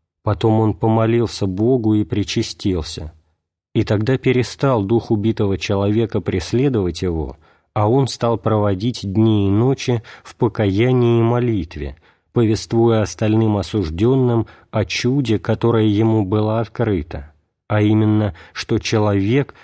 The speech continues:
не может убить другого, не убив себя самого. Ах, братья, как ужасны последствия убийства! Если бы это можно было описать всем людям,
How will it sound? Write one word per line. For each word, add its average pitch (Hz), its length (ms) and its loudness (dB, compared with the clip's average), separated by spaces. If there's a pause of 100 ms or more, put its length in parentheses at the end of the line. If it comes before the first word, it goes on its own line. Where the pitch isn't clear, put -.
не 113 180 4
может 120 540 2
убить 107 400 -2
другого, 101 720 0 (300)
не 110 180 4
убив 107 540 0
себя 98 340 -2
самого. 101 760 -2 (1080)
Ах, 117 280 -2
братья, 98 680 -2 (280)
как 123 320 -2
ужасны 117 640 0
последствия 101 720 -2
убийства! 95 880 -2 (640)
Если 127 340 2
бы 117 160 2
это 127 220 2
можно 117 400 2
было 117 400 0
описать 113 640 -4
всем 117 360 0
людям, 104 540 0